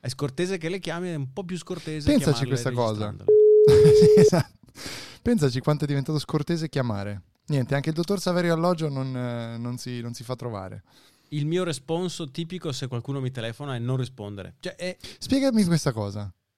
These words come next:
Speaker 1: Se tu mi telefoni, stai interromp-,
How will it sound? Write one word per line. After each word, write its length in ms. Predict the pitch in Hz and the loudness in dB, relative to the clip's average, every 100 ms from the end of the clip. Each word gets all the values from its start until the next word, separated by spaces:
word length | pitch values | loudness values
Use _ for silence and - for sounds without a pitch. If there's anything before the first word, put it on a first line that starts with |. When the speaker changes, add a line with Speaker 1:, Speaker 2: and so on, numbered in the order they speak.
| _ _ _ | _ _ _
Speaker 1:
Se 180 | - 160 | -10 -8
tu 120 | 277 | -6
mi 100 | 269 | -6
telefoni, 580 | 156 123 110 117 117 156 - _ _ _ | -4 -6 -6 -10 -10 -10 -14 _ _ _
stai 240 | 131 190 | -8 -6
interromp-, 440 | 165 170 180 165 | -6 -6 -8 -10